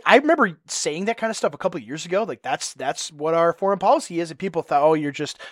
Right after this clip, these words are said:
you're just being histrionic. You're just saying that. It's not real." I mean, is there an element of that? Okay, yeah, sure. Now they just come right out and say it,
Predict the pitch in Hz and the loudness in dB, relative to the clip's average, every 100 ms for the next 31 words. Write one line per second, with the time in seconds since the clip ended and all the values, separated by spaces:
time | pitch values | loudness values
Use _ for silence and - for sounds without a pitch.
0 | - 170 190 180 175 156 - _ - 151 | -12 8 8 8 4 0 -2 _ -6 -6
1 | 127 151 127 117 117 113 - 147 143 - | -6 -10 -8 -8 -8 -10 -12 -10 -10 -8
2 | 123 120 123 113 113 120 175 127 104 135 | -6 -6 -4 -6 -6 -2 -2 -2 -4 -8
3 | 165 156 - _ 208 214 190 196 160 156 | -6 -8 -10 _ 4 4 8 6 6 2
4 | 165 160 165 143 147 147 143 - 135 131 | 0 -2 -4 0 4 4 2 -4 -6 -4
5 | 123 - 165 131 180 349 254 - 214 180 | -4 -4 -4 4 8 8 8 -4 0 0
6 | 131 190 185 110 - 120 120 - | 4 4 4 2 -10 -12 -12 -16